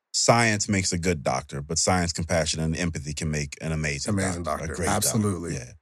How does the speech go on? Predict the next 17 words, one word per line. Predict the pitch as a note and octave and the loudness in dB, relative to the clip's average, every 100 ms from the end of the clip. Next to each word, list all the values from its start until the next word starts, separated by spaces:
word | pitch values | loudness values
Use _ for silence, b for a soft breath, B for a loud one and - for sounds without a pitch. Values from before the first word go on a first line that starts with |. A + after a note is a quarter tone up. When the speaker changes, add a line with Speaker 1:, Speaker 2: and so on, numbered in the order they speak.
| - | -8
Speaker 2:
Mm-hmm. | F#2 E2+ F#2 F#2 - | -6 -4 -4 -6 -6
Speaker 1:
With | D#2 D2 | -8 -6
that. | C2+ - A2+ | -8 -2 0
Okay. | F2+ D#2 _ - | 0 -4 _ 0
Two | - F#3+ | 4 6
questions | C#3 B2 A#2+ G2+ | 6 6 4 0
left. | E2+ - - - | -2 -6 -12 -4
Speaker 2:
All | E2+ G#2 C3+ G3 | 0 0 0 0
right. | F#3 - _ _ - | -2 -6 _ _ 4
Speaker 1:
Um, | G2 F2+ E2 E2 E2 _ _ _ _ _ _ | 6 6 2 -2 -6 _ _ _ _ _ _
and, | G2 G2 | 0 4
and | A2 A#2 A2 | 4 4 4
I'll | A#2 C3+ B2+ | 6 6 6
lead | A2+ B2 A2 A2 | 4 2 2 0
this | F#2+ | -2
question | - F2+ F2 F2 E2 E2 | 2 2 2 0 -2 0
with | E2+ D#2+ D#2 | 0 0 -4